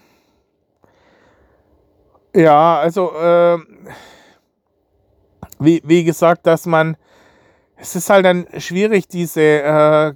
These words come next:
wirklichen Koryphäen von denen, und dann muss man halt unterscheiden, der, der Julian Has-, Hosp hat, er kennt ja die Branche, also Bitcoin und die ganzen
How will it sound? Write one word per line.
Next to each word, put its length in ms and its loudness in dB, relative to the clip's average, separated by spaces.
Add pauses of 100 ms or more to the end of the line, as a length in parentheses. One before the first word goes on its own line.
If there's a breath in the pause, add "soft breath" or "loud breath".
(160)
wirklichen 540 -4
Koryphäen 880 0 (160)
von 340 0
denen, 480 -2 (320 soft breath)
und 120 0
dann 120 4
muss 160 0
man 100 2
halt 120 2
unterscheiden, 500 0
der, 160 0
der 160 0
Julian 400 0
Has-, 300 0
Hosp 400 -2
hat, 160 0
er 140 -6
kennt 280 -4
ja 100 4
die 140 -2
Branche, 580 0
also 280 -6 (400)
Bitcoin 720 -2
und 160 -4
die 180 -6
ganzen 460 -2